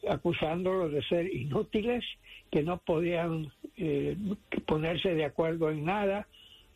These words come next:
y, y esa era la bandera de él. Entonces, se le acercó una vez un periodista y le dijo: "Señor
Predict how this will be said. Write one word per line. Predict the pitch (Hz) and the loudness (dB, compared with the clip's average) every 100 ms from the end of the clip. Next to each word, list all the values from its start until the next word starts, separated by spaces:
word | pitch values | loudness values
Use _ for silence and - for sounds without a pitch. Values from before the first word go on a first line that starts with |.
| _ | _
y, | 190 208 220 - - _ _ _ - | 2 2 -2 -8 -20 _ _ _ -6
y | - 165 175 | 0 2 2
esa | - 190 | 2 2
era | 202 202 185 - | 2 0 -2 -4
la | 202 160 | -2 0
bandera | 156 151 160 170 180 | 0 2 2 2 2
de | 226 226 | 2 2
él. | 113 _ _ _ - - - | -2 _ _ _ -16 -14 -2
Entonces, | 147 147 180 196 196 214 - _ _ _ _ - 156 | 0 0 0 0 0 0 -2 _ _ _ _ -6 -2
se | 156 165 | 2 2
le | 160 | 2
acercó | 143 156 151 196 | 2 0 2 0
una | 196 | 2
vez | 185 185 | 0 0
un | 190 170 | -2 0
periodista | 175 165 160 185 196 - 175 170 _ - | 2 2 2 2 2 0 -2 -2 _ -4
y | 185 | -2
le | 156 143 | 0 0
dijo: | 214 202 175 127 | 2 2 0 0
"Señor | 170 147 208 190 | 0 2 2 0